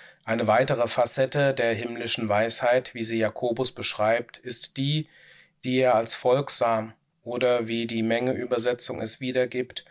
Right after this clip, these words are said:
als nachgiebig bezeichnet. Das bedeutet, dass man bereit ist, die Standpunkte anderer anzuhören und dass man, wenn die Grundsätze nicht verletzt werden, bereit ist, sie bei seinen Schlussfolgerungen zu berücksichtigen.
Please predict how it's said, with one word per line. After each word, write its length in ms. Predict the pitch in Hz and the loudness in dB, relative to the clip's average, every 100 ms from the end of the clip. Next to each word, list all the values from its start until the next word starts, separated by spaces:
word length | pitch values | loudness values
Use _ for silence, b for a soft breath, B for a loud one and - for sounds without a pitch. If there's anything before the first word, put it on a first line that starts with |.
| b b | b b
als 260 | 117 - - | -4 -2 2
nachgiebig 720 | 120 127 - 135 127 127 - | 2 2 -2 -8 -4 -4 -4
bezeichnet. 800 | 131 - 117 110 - 107 101 - _ _ _ _ _ _ B B B B B - | -2 0 2 2 0 -4 -8 -16 _ _ _ _ _ _ B B B B B -6
Das 160 | 107 | -6
bedeutet, 580 | 135 117 117 127 147 143 | -4 0 2 2 0 0
dass 160 | 117 - | 0 0
man 180 | 117 | 0
bereit 400 | 113 107 110 120 | 0 2 2 2
ist, 300 | - 131 - | -2 -2 -2
die 80 | 117 | -2
Standpunkte 720 | - 113 123 123 131 131 - | -2 0 0 -2 -4 -2 -2
anderer 440 | 117 120 120 117 - | -2 0 0 2 0
anzuhören 840 | 123 127 139 117 131 131 135 139 _ _ _ - | 0 0 0 0 2 2 0 -4 _ _ _ -8
und 140 | 117 | 0
dass 240 | 123 - | 2 2
man, 300 | 135 127 127 | 2 2 2
wenn 180 | 117 113 | 0 0
die 100 | 113 | -2
Grundsätze 640 | 113 120 123 - 123 - 135 | -4 -6 -4 -2 -2 -2 0
nicht 220 | 131 - | -2 -2
verletzt 500 | 127 120 123 - - | 0 0 0 0 0
werden, 420 | 120 120 123 127 b b b | 2 2 0 -10 b b b
bereit 400 | 120 110 110 117 | -2 2 2 2
ist, 380 | 110 127 - - B B B | 0 0 0 -2 B B B
sie 340 | - 143 156 | -2 2 2
bei 320 | 139 120 123 | 4 4 4
seinen 380 | 117 120 127 120 | 4 2 2 0
Schlussfolgerungen 1080 | - 147 147 - 127 123 117 127 131 127 127 B B B B | -2 0 -2 0 0 2 0 0 2 0 -2 B B B B
zu 220 | - 127 | -2 -2
berücksichtigen. 880 | 120 127 127 - 113 - 107 104 | 0 0 0 0 0 -2 -6 -10